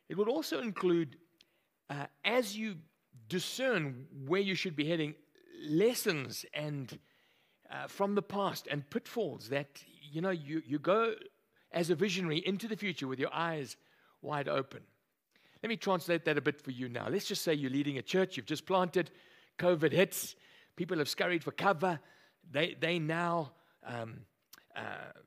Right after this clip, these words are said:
many of them not coming to church, uh, many of them very fearful.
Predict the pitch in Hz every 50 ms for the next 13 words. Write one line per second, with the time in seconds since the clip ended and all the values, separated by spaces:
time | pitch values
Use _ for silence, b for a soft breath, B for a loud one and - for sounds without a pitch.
0 | _ _ _ _ _ _ _ _ - 131 123 143 165 175 185 185 175 139 143 156
1 | - - 170 175 175 170 - 123 - - - 160 170 185 180 - - - - -
2 | - - - - _ _ b b b b b b b b - 123 107 123 160 175
3 | 185 180 165 123 107 151 160 170 165 - - - 190 190 175 - - - 190 160
4 | 151 - 170